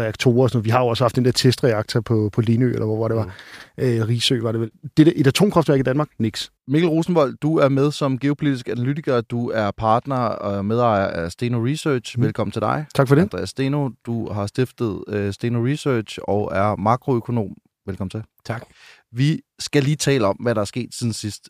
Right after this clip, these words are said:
Speaker 3: vi optog et afsnit af Store Penge. Og der er en del på programmet i dag. Jeg synes først lige, vi skal tale om, at, øh, Mærsk Palermo, altså skibet Mærsk Palermo, igen sejler igennem Rødehavet.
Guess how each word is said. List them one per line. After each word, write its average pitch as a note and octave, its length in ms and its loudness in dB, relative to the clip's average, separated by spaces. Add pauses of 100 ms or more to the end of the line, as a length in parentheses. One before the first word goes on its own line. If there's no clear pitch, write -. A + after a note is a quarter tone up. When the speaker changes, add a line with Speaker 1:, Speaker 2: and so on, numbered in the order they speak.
Speaker 3:
vi A2 100 -4
optog G2+ 320 -4
et - 60 -8
afsnit - 420 -8
af F2+ 200 -4
Store F2 260 -6
Penge. E2 340 -8
Og G2 100 -6
der G#2+ 180 2
er G#2+ 180 0
en G#2 60 -2
del C3 160 -2
på - 160 -10
programmet - 300 -10
i - 100 -16
dag. - 100 -14
Jeg A2+ 100 -8
synes D#3+ 200 -2
først E3 160 4
lige, E3+ 80 2
vi D3+ 60 -12
skal - 180 -4
tale D3 120 4
om, - 180 0
at, G#2+ 140 -4 (100)
øh, G#2 200 -2
Mærsk A#2+ 280 0
Palermo, A#2+ 320 0
altså - 160 -10
skibet C#3 480 -6
Mærsk G2+ 240 -4
Palermo, A2+ 320 -2 (340)
igen B2+ 300 0
sejler A2+ 260 0
igennem G#2 300 -6 (200)
Rødehavet. A2+ 420 -2